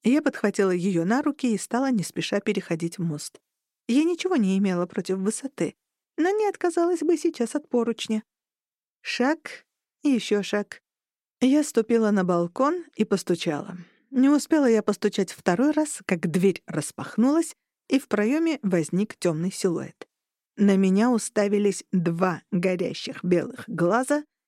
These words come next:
и рот, полный острых зубов. Пасть раскрылась, и низкий голос проревел: "Убирайся прочь!"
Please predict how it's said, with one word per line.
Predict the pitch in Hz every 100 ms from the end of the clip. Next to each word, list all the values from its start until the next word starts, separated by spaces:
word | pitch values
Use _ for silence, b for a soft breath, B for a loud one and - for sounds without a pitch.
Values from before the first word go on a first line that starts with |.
| _
и | - 175
рот, | - 156 208 - _ -
полный | 185 185 202 226 -
острых | 214 151 - 175 - -
зубов. | 180 175 156 - - - _ _ _ _ _ _ _ _
Пасть | - 202 - -
раскрылась, | - 151 - - 175 190 285 - - _ _ _
и | - 226
низкий | 214 233 233 - 302
голос | 202 190 170 202 - _
проревел: | - 220 185 156 151 - _ _ _ _ _ _
"Убирайся | - 160 170 330 254 262 -
прочь!" | - 165 - -